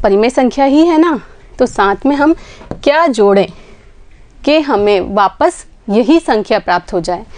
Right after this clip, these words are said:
वापस हमें सात ही प्राप्त हो जाए।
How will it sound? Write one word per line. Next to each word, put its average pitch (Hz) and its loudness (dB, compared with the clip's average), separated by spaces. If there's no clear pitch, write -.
वापस 214 0
हमें 277 -2
सात 277 -2
ही 285 2
प्राप्त 196 -2
हो 180 0
जाए। 175 -4